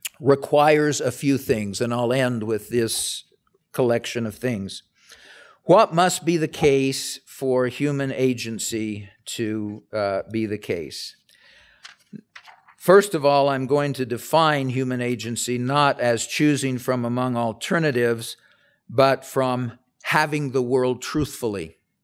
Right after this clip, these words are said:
And what must be required for agency to flourish? Number one,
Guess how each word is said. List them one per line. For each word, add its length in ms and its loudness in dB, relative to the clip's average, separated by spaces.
And 120 0
what 200 8
must 360 -2
be 200 0
required 800 2
for 280 0
agency 540 -2
to 100 -6
flourish? 520 0
Number 340 -2
one, 580 -2